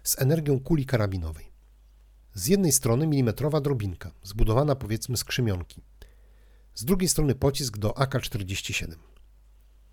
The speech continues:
Najpierw porównajmy masy. Ciężar właściwy krzemionki to około dwa przecinek trzy grama na centymetr sześcienny. W centymetrze sześciennym zmieści się tysiąc milimetrowych ziaren,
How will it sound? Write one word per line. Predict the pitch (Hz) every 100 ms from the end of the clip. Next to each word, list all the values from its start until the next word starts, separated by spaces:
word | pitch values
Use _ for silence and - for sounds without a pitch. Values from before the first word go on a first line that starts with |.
| - - - -
Najpierw | 151 190 185
porównajmy | - 135 107 123 120
masy. | 101 80 - - - - - - - - - -
Ciężar | - 196 170
właściwy | 123 117 - 165
krzemionki | 147 - 110 135 135
to | 131 120
około | - 131
dwa | 101 156
przecinek | - 135 135 110
trzy | - - 131
grama | 113 120 127
na | 113
centymetr | - 107 117 104
sześcienny. | - 101 - 90 82 - - - - - - - - - -
W | -
centymetrze | - 127 135 190 - 127
sześciennym | 107 - 120 113 156
zmieści | 120 117 131 147
się | 131 131
tysiąc | 131 196 110 98
milimetrowych | 113 113 107 104 160 147 117
ziaren, | 101 87 80